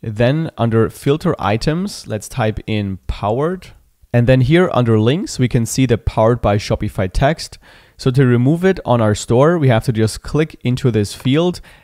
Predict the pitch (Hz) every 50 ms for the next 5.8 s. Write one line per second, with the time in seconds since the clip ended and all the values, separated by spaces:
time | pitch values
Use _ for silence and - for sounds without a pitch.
0 | _ _ 117 117 110 123 131 - - - 104 110 113 - - 107 110 107 104 -
1 | - - - - - - 110 107 92 85 - - - - - - - _ _ _
2 | _ _ _ _ _ _ - 104 120 117 117 123 120 - - _ - - 117 98
3 | - - 95 98 90 85 - - - - - 117 117 156 208 330 - - - -
4 | - - - - _ _ - 117 113 101 92 113 110 113 - - - 98 98 -
5 | - - 127 139 131 - - 147 143 143 143 143 139 143 139 -